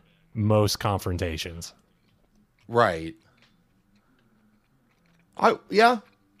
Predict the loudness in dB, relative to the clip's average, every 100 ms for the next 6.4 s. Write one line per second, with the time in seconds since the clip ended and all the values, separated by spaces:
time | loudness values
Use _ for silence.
0 | 0 2 4 2 2 0 -4 -6 -6 -6
1 | -8 -6 -2 -2 -2 0 0 2 0 -2
2 | -6 -2 -2 0 0 -2 -2 -4 -4 -4
3 | -2 -2 0 0 2 2 0 -2 -2 2
4 | 2 -2 -4 -2 -2 -6 -16 _ _ _
5 | _ _ _ _ -4 -4 0 -2 0 0
6 | -2 -4 -14 -12